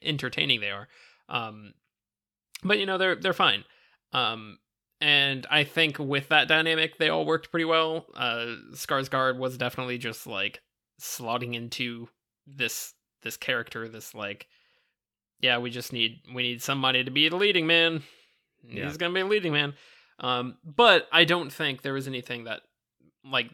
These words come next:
Speaker 1: there wasn't really a point where it bothered me that we were focusing on him,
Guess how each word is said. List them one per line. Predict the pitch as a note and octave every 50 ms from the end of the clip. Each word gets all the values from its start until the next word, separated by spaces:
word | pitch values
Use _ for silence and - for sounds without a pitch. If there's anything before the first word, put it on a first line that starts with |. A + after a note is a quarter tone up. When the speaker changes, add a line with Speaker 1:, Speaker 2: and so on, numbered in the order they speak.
| - - - _ _ _ _
Speaker 1:
there | D#3+ D#3
wasn't | D#3+ D3+ D#3 E3+
really | D3 C#3+ B2+
a | B2
point | - D3 C3+ -
where | B2+ B2
it | A#2+ -
bothered | - A#2+ A2+ A#2 A#2+ B2
me | B2+ B2+
that | B2 A2+ -
we | B2
were | A#2 A2+ A2
focusing | - A#2 A#2 - D#3 - - G3 G3+
on | G#3 G3+ G3
him, | E3 G3+ G3+ G3+ F#3+